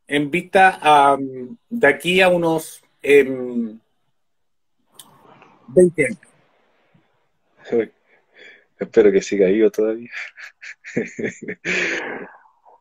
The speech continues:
Speaker 2: Espero que, puta,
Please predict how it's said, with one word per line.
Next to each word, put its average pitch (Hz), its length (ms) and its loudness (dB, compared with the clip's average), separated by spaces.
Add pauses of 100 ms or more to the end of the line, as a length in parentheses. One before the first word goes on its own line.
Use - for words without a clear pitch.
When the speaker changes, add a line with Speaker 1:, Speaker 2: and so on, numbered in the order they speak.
(200)
Speaker 2:
Espero 104 180 0
que, 104 220 4 (1300)
puta, 87 440 0